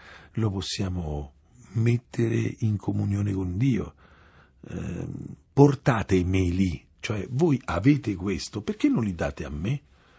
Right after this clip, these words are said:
Ecco che c'è una triangolazione stranissima. Loro hanno da mangiare, voi dovete entrare in relazione con, con loro, ma come lo farete, come risolverete il loro problema? Entrando in relazione con me. Dammi a me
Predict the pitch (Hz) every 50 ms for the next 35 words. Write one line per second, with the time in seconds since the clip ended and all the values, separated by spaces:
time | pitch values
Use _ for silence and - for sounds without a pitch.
0 | - - - _ _ _ _ - 107 95 - - 73 71 73 76 - - - -
1 | - 90 87 82 85 92 90 87 92 90 90 85 - - 104 92 78 71 - -
2 | 73 67 64 60 67 - - - 69 67 67 - _ _ _ _ _ - - -
3 | - - - _ _ - 92 110 135 160 160 135 113 98 85 80 80 76 76 73
4 | 71 69 69 65 58 60 58 58 58 58 62 62 62 - _ _ _ _ _ -
5 | _ _ _ - 95 90 90 113 131 127 113 98 80 67 69 73 - _ _ _
6 | _ _ _ _ _ _ - 101 110 107 104 98 87 101 98 95 - - 101 101
7 | - - 123 117 101 95 90 82 85 - - - 120 101 87 80 80 82 82 -
8 | - - 98 104 117 127 151 165 156 147 120 104 104 117 127 127 - - 202 185
9 | 180 147 127 101 85 101 117 143 156 156 151 147 143 - 180 175 156 135 123 127
10 | 117 104 110 120 120 110 110 107 110 127 135 135 127 120 117 127 143 147 147 147
11 | 139 - - 117 110 107 98 - 127 123 117 113 113 110 107 110 104 - - 131
12 | 113 98 101 101 98 92 76 - - - - - - _ - 202 214 208 196 156
13 | 143 123 107 107 110 104 92 82 64 - -